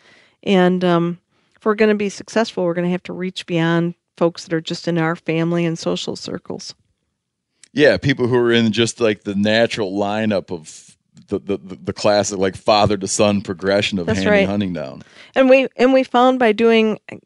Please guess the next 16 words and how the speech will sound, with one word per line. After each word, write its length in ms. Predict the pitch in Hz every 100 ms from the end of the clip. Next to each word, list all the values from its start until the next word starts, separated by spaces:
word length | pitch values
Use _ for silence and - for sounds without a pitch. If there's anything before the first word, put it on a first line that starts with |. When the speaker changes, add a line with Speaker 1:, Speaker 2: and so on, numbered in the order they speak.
| -
Speaker 1:
following 440 | - 240 247 214
back 260 | 208 202 220
on 140 | 202
some 160 | 190 202
of 120 | 190
our 100 | 185
past 400 | 175 - 190 -
programming, 600 | - 226 220 190 180 175
a 80 | 175
lot 220 | 185 190
of 100 | 190
our 100 | 180
youth 300 | 170 196 226
programs 460 | - 175 175 170 175
were 120 | 190
really 420 | 185 208 196 170